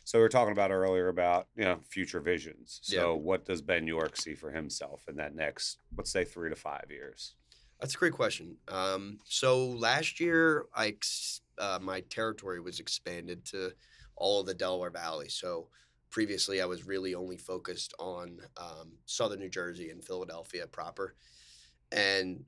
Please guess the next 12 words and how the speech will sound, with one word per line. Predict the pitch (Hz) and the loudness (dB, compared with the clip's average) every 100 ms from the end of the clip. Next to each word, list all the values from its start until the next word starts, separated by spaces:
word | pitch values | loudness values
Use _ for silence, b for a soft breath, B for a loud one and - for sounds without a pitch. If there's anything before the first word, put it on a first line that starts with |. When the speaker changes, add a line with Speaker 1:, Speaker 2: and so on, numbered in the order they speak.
| - | -6
Speaker 2:
um, | 92 95 92 92 90 - _ _ _ - _ _ _ _ _ _ _ | -2 0 -2 -4 -10 -16 _ _ _ -20 _ _ _ _ _ _ _
I | 113 | 0
see | - | 2
so | - - 123 | 0 2 4
much | 143 | 2
opportunity | - 104 104 - 95 98 92 | 2 -2 -4 -6 -6 -4 -4
outside | 87 95 87 | -6 -10 -10
the | - | -10
city, | - - 90 _ | -10 -12 -18 _
right? | 87 87 76 | -6 -6 -6
Like, | 90 | -10
there's, | - 98 98 - | -6 -4 -2 -4